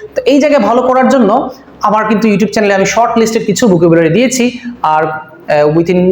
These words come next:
three or four days যে বই পাবলিশ হবে, বইয়ের মধ্যে কিন্তু ভোকাবুলারি সেকশনটা খুব স্ট্রংলি দেওয়া আছে।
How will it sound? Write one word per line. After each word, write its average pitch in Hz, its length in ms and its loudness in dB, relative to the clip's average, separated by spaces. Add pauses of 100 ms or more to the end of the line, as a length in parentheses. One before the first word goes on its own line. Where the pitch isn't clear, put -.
(240)
three 233 220 2
or 220 100 2
four 220 180 2
days 208 120 2
যে 180 220 2
বই 180 220 2
পাবলিশ 175 360 0
হবে, 269 100 2
বইয়ের 185 240 4
মধ্যে 170 200 0
কিন্তু 175 200 -2
ভোকাবুলারি 160 400 0
সেকশনটা 165 400 -4
খুব 190 160 -4
স্ট্রংলি 170 400 -2
দেওয়া 139 360 2
আছে। - 200 -4